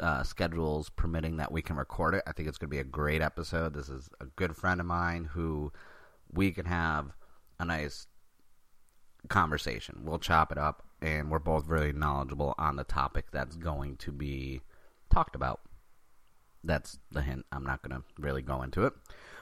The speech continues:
But for this week's episode, I am gonna be talking about jump scares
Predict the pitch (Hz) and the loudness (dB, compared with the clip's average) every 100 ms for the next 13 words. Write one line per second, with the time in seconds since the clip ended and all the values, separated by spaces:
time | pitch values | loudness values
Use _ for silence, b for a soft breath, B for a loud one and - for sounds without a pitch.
0 | B 151 151 - - B B B - 117 | B 12 12 12 0 B B B 2 6
1 | 104 131 - 117 90 - 85 - - - | 8 8 6 6 6 6 4 4 0 2
2 | 85 78 73 76 73 - - - - - | 2 2 0 -2 -6 -16 -20 -20 -20 -20
3 | - - - 107 101 92 87 85 - 78 | -20 -8 2 2 2 -2 -2 4 6 6
4 | 78 85 76 76 71 71 71 - b b | 4 0 -2 2 2 2 0 -6 b b
5 | b - 107 113 117 - 123 117 120 117 | b 0 4 6 4 0 0 2 4 2
6 | 113 | -2